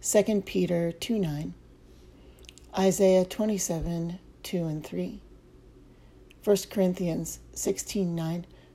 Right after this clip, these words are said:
First Corinthians ten thirteen, Isaiah forty-three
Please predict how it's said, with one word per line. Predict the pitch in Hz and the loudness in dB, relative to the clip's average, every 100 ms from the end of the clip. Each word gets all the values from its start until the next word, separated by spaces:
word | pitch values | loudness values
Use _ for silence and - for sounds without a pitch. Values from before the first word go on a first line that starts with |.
| - | -16
First | - 196 - - | 0 0 0 -2
Corinthians | 190 170 - 185 175 - - - - | 0 0 -2 -2 -4 -8 -14 -20 -18
ten | - 180 156 180 185 - | -6 -4 -4 -6 -12 -8
thirteen, | 165 - - 160 175 190 - - - - - - - - - - - | -8 -8 -8 -6 -6 -12 -20 -20 -20 -20 -20 -20 -20 -20 -20 -10 -2
Isaiah | 180 160 175 165 160 | 0 2 2 2 0
forty-three | - 190 185 180 - 165 - | 0 0 0 -4 -8 -6 -6